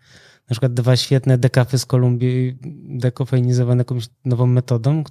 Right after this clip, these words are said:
Ten kolumbijski eksporter powiedział, że ostatnio był w Arabii Saudyjskiej, że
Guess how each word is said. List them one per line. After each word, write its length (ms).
Ten 500
kolumbijski 1000
eksporter 800
powiedział, 420
że 240
ostatnio 360
był 200
w 120
Arabii 300
Saudyjskiej, 720
że 440